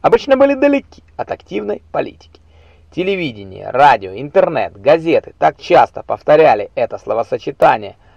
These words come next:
«размежевание», что от этого слова уже стало всех тошнить. Всю жизнь Шарон прожил ястребом, всю жизнь он горой стоял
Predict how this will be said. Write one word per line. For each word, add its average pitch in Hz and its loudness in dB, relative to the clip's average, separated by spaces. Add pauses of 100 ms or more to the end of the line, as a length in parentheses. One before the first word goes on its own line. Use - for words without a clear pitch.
(100)
«размежевание», 123 2
что - -6
от 104 -2
этого 90 -8
слова 233 4
уже - -8
стало 156 2
всех - -10
тошнить. - -6 (440)
Всю 160 -2
жизнь 98 -8
Шарон 202 4 (220)
прожил 180 4
ястребом, 175 2 (120)
всю 131 -10
жизнь 156 -4
он 123 -6
горой 135 4
стоял 131 2